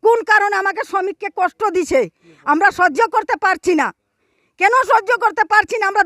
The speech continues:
দুঃখে এই কথাটা আপনাদের কাছে আমরা জানিয়ে দিচ্ছি যে এখন প্রধানমন্ত্রী হয়েছে, তাকে আপনাকে জানাবেন, আমরা যেমন কষ্ট যাতে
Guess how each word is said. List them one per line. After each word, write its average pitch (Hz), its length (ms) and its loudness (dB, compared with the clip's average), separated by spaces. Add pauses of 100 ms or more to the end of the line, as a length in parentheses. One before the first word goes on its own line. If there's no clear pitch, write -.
দুঃখে 415 340 0
এই 427 120 -8
কথাটা 381 360 -2
আপনাদের 330 380 -6
কাছে 320 220 -6
আমরা 311 220 -2
জানিয়ে 285 340 -2
দিচ্ছি 262 280 -8 (540)
যে 415 80 4 (160)
এখন 453 240 -2
প্রধানমন্ত্রী 453 720 -2
হয়েছে, 403 220 0 (100)
তাকে - 200 0 (100)
আপনাকে 415 260 -2 (100)
জানাবেন, 403 380 2 (100)
আমরা 370 240 0
যেমন 403 180 -8 (100)
কষ্ট 392 220 -4 (160)
যাতে 381 160 0